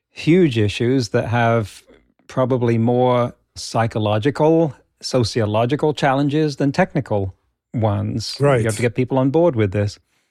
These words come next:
Speaker 1: We were talking before we started the recording about education and large language models. So you're a teaching professor, and so your world has been impacted by large language models that can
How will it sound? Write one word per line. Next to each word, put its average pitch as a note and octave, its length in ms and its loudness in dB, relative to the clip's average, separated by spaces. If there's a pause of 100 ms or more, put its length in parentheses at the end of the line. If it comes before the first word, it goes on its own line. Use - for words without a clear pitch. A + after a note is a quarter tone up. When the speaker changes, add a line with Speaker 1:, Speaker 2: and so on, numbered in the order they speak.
(320)
Speaker 1:
We E3+ 160 4
were G#3+ 100 2
talking C3+ 480 2
before C3 680 2 (300)
we A#2+ 120 0
started A#2 360 0
the A2 60 -2
recording G#2+ 480 0
about G#2+ 580 -2 (400)
education A#2+ 800 0 (140)
and A#2+ 160 -2
large A#2 240 2
language G#2+ 380 -2
models. A#2+ 360 -8 (140)
So - 140 -12
you're C#3 220 4 (160)
a B2 60 0
teaching A#2 480 -4
professor, B2 720 -4 (100)
and A#2+ 160 -2
so A#2 180 2
your B2 460 4 (480)
world A#2+ 280 2
has G2+ 100 -2
been A2 180 0
impacted A#2 720 -2 (300)
by A2 500 -2 (100)
large B2 280 0
language A#2+ 360 2
models A2 440 0
that G#2+ 260 -2
can A2+ 440 -2